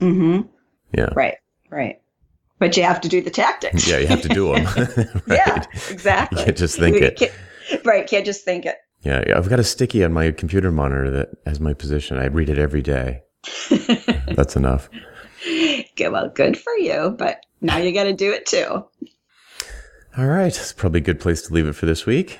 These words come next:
Speaker 1: I think so.
Speaker 2: I'm Jonathan Stark.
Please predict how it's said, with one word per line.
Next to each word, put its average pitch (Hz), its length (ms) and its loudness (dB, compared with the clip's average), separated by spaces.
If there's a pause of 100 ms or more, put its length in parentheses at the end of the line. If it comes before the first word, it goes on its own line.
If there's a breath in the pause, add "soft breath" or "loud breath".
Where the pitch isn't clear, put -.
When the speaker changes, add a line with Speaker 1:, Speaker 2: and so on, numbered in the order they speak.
(280)
Speaker 1:
I 180 120 -6
think 160 220 -4
so. - 420 0 (380)
Speaker 2:
I'm 76 160 4
Jonathan 76 340 0
Stark. 131 400 -2